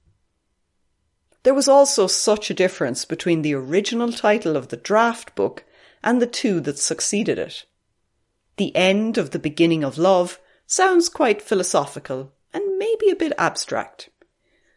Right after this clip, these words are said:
But The Barracks and The Dark are very blunt titles that seem simple, but nonetheless are hard to put a direct interpretation on. This is especially true of The Dark,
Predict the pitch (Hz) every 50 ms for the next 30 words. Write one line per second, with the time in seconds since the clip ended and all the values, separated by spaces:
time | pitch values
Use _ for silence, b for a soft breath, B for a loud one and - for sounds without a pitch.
0 | _ _ _ 160 165 - 185 151 135 - - 165 165 170 185 185 214 233 - -
1 | - - - - - - _ - 170 165 151 143 143 143 _ - 165 147 139 139
2 | 165 202 - - - - _ _ _ _ _ _ _ _ _ _ - 190 185 202
3 | 233 254 262 226 196 208 202 208 220 226 214 208 - - - - - - 233 -
4 | - - - - - - - - - 202 196 - - - - 277 285 277 247 208
5 | 190 - - 180 160 156 - - 104 98 98 b b b b b b b b b
6 | - 196 - 196 202 214 233 233 233 226 220 208 196 175 160 160 - - - -
7 | - - 175 165 - - - - 233 220 214 202 180 165 - 156 - - 156 160
8 | 147 - 156 156 156 151 - - 143 143 - - 139 139 - - - - 160 147
9 | 139 - - 131 131 127 127 131 - _ _ _ _ _ _ _ _ _ _ _
10 | _ _ _ _ _ _ _ _ _ _ _ _ _ _ _ _ _ _ _ 190
11 | 240 269 269 - 269 226 185 180 175 - - - 202 202 - - 196 165 147 -
12 | - 170 151 147 143 143 - 156 147 - 190 185 156 131 - - - -